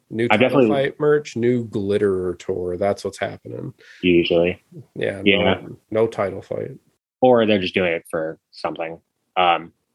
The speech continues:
Speaker 1: Yeah.
Speaker 2: but I've definitely learned to, like, be like, "Oh, this is weird that, like, this band is, has an Instagram now and they're selling merch. They must be coming back." And then sure as shit, they're doing, like, a couple shows here and there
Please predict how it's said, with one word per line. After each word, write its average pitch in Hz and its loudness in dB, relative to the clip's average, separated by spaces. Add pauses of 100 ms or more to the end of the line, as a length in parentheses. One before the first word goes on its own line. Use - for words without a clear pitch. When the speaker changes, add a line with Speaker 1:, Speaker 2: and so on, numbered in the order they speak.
(180)
Speaker 1:
Yeah. 69 -18 (480)
Speaker 2:
but 110 4
I've 101 2
definitely 104 2
learned 92 2
to, 95 -4
like, 87 0 (420)
be - 0
like, 185 0
"Oh, 143 6
this 113 0
is 147 2
weird 101 2
that, 95 -2
like, 95 0
this 101 -2
band 98 2
is, 92 -4
has 98 0
an 95 -2
Instagram 95 2
now 92 4
and 95 2
they're 85 -2
selling 98 0
merch. 92 2
They 95 2
must 92 0
be 92 -2
coming 92 -2
back." 90 0
And 87 -4
then 85 -2
sure 92 2
as 90 2
shit, 95 2
they're 90 -4
doing, 90 0
like, 80 -2
a 90 -2
couple 90 -2
shows 90 2
here 90 2
and 87 -2
there 82 0